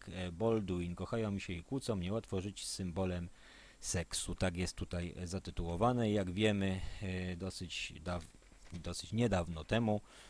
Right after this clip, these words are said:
mm, bo kilka dni dosłownie chyba, mm, jakoś tak, e, ogłosili, że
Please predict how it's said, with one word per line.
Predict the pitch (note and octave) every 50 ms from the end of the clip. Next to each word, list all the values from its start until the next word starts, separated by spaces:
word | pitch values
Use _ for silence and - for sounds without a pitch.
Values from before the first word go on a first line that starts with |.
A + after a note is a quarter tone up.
| - - - - -
mm, | F2+ F#2 F2+
bo | F2+ F2
kilka | - - G2+ F2+ E2+ - F2 D#2+
dni | D#2 F2 F#2+ F#2
dosłownie | E2+ F2+ E2+ - - G2+ G2 F2 F2+ F#2 F2+ F2+ F2+ F2 E2+ - - -
chyba, | G2 F2 E2 D#2+ F2 F2+ F2+ F2+ - - - -
mm, | E2 D#2+ D#2 D#2+ D#2+ D#2
jakoś | E2+ E2+ - - F2 E2+ - -
tak, | - - F2 F2 - - - - - - - - - - - - - - - - - - - - - -
e, | F#2+ F#2 F2 F2 F2 -
ogłosili, | - F2+ E2+ E2+ E2 - - F#2+ F#2+ F#2+ F2+ E2
że | E2+ E2+ E2+